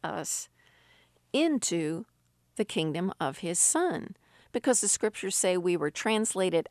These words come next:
out of darkness into the kingdom of his Son and into his marvelous light.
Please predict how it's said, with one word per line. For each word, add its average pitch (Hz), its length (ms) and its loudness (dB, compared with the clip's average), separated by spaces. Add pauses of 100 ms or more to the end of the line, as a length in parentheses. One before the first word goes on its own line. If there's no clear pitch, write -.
out 208 220 4
of 254 160 -2
darkness 156 640 -2 (1000)
into 208 480 4
the 202 100 -2
kingdom 170 520 -4
of 151 180 -4
his 160 220 -4
Son - 540 -2
and 160 240 -2
into 240 460 2
his 196 200 -4
marvelous 180 600 -2 (100)
light. 160 580 -6